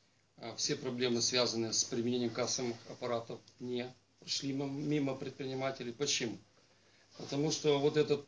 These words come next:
предохранитель, который правительство поставило в виде, э, поря-, в виде издания порядка проведения проверок,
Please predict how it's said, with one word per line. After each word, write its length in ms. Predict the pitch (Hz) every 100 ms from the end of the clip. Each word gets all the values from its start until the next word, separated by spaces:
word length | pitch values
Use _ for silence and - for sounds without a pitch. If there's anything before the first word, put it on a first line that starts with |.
| _ _ _ - _ _ -
предохранитель, 680 | 151 139 147 151 147 139 120
который 400 | - 143 127 120
правительство 540 | 131 135 117 113 131
поставило 600 | - 135 - 127 117 117
в 60 | 120
виде, 320 | 139 123 113 - - - - -
э, 680 | - 123 123 123 120 117 117 120 - - - - _ - _ _ _ _ _ _ _ _
поря-, 680 | 151 143 160 156 147 143 139
в 40 | 143
виде 480 | 165 147 147 147
издания 420 | - 117 143 139 135
порядка 400 | 147 139 - -
проведения 480 | 143 135 143 139
проверок, 480 | 139 151 190 220 -